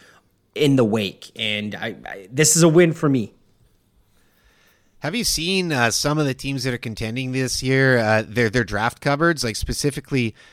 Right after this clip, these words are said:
Speaker 2: Toronto and Tampa? Uh, they've just, they've just gone all in, right? Like, uh, looking at the Lightning here, they don't pick until the sixth round. They got a sixth and two sevenths. Next year, they don't pick until the third round.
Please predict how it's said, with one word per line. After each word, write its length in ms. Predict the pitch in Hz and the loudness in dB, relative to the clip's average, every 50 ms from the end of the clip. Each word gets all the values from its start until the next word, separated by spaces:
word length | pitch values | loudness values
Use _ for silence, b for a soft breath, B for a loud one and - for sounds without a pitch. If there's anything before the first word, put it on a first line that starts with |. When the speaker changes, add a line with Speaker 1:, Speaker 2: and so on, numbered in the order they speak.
| b b b | b b b
Speaker 2:
Toronto 520 | - - 120 117 113 120 123 123 120 123 - | -2 0 4 6 6 6 6 6 4 2 0
and 180 | - 104 104 101 | -2 -6 -6 -6
Tampa? 540 | - - 107 107 120 123 - 160 165 170 - B B B B B | -6 -6 -4 -4 -4 -2 0 0 0 -2 -4 B B B B B
Uh, 420 | B - 110 113 113 113 117 113 110 _ - | B 2 4 4 4 4 2 0 -2 _ -2
they've 180 | 156 180 190 | 2 2 2
just, 400 | 156 - 170 143 - - - - | 4 4 2 2 2 -2 -4 -4
they've 160 | - 143 156 147 | -2 -2 -2 -2
just 160 | 139 123 - | -2 -4 -2
gone 280 | - 139 131 127 117 | 0 2 2 2 4
all 240 | 117 117 110 107 104 | 4 2 2 2 0
in, 240 | 101 101 101 92 85 | 0 -2 -2 -4 -4
right? 280 | 85 90 95 107 113 - | -4 -2 -2 -2 -2 -2
Like, 200 | 104 107 101 110 | -2 -4 -2 -2
uh, 180 | 117 117 113 117 | -2 -2 0 0
looking 280 | 127 147 - 170 156 | 0 0 2 2 0
at 80 | 151 - | 0 0
the 100 | 123 113 | 0 2
Lightning 380 | 104 107 127 139 - 139 139 | 2 2 2 2 0 -2 -2
here, 180 | 123 139 156 170 | 0 0 0 0
they 140 | 135 135 147 | 2 2 2
don't 180 | 190 196 131 | 2 0 0
pick 180 | - 156 151 - | -2 -2 -2 -4
until 300 | 147 131 107 - 135 123 | -6 -6 -6 -4 -6 -4
the 80 | 107 101 | -4 -4
sixth 340 | - - - - - - | -6 -6 -8 -8 -12 -10
round. 360 | 101 101 98 104 98 90 85 - - _ _ _ _ _ _ _ _ _ _ _ - | -8 -6 -4 -4 -6 -8 -10 -14 -20 _ _ _ _ _ _ _ _ _ _ _ -10
They 80 | 123 | -6
got 180 | 123 120 120 113 | -2 0 0 2
a 60 | 104 | 2
sixth 400 | - - - 170 - - - - - - | 0 0 0 0 -2 -4 -6 -10 -10 -10
and 160 | 113 107 101 | -10 -10 -8
two 200 | - - 135 127 | -8 -6 -4 -4
sevenths. 640 | - - - 117 113 117 147 160 143 - - - - _ _ _ _ _ _ _ _ _ _ _ _ _ - | -2 0 0 0 0 0 0 -2 -2 -6 -8 -8 -10 _ _ _ _ _ _ _ _ _ _ _ _ _ -6
Next 380 | 117 131 147 - - - - | -2 0 2 2 2 0 0
year, 180 | 160 151 170 185 | 2 0 2 2
they 120 | 165 135 | 2 2
don't 180 | 123 127 131 135 | 0 0 -2 -4
pick 180 | - 139 131 - | -6 -6 -6 -8
until 220 | 113 - - 113 | -10 -10 -8 -8
the 80 | 101 90 | -10 -8
third 300 | - - 127 131 139 135 | -8 -6 -4 -4 -2 -2
round. 320 | 139 139 135 139 135 | -2 0 0 -2 -4